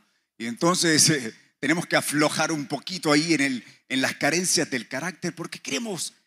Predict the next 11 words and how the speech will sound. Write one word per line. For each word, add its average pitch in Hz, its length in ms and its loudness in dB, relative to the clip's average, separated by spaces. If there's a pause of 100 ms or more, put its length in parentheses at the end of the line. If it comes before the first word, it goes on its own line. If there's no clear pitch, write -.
(140)
que 139 80 -10
el 127 80 -4
Señor 127 320 0
nos 117 180 -2
responda. 69 760 -10 (720)
Pero - 160 -6
cuando 117 300 -2
todo 247 180 -8
empieza 196 440 -6
a - 20 -10
florecer, 117 680 -6